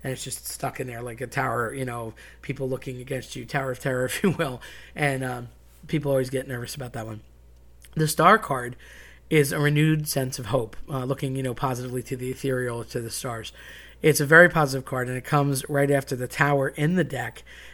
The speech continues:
and that relationship shows, uh, shows you that how often, and, uh, after a hardship, that a star will, uh, you know, show something good. So it's coincidentally the way it is in the deck. That doesn't mean you're gonna pull them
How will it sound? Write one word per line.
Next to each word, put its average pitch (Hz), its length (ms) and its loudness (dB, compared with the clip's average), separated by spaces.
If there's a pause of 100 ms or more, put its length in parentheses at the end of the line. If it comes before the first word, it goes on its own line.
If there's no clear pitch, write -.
(120)
and 143 120 0
that 151 120 4
relationship 147 600 2
shows, 139 520 4 (240)
uh, 135 200 -2
shows 151 260 4
you 135 100 -2
that 127 160 -4
how 139 200 0
often, 131 500 -2 (500)
and, 131 360 -6
uh, 131 220 -8
after 151 320 -6
a 139 40 -6
hardship, 139 460 -6
that 135 200 -6 (340)
a 156 80 -4
star 147 340 0
will, 139 320 -2 (340)
uh, 131 400 -6
you 160 240 -2
know, 143 80 4
show 147 220 4
something 131 420 -2
good. 131 280 2
So 135 200 -2 (260)
it's 160 240 0
coincidentally 170 500 2
the 147 120 2
way 147 240 6
it 139 60 2
is 156 160 4
in 175 80 0
the 180 80 4
deck. 170 240 8
That 147 100 -2
doesn't 151 180 0
mean 147 100 0
you're 135 120 -4
gonna 120 120 -10
pull 285 300 2
them 190 300 4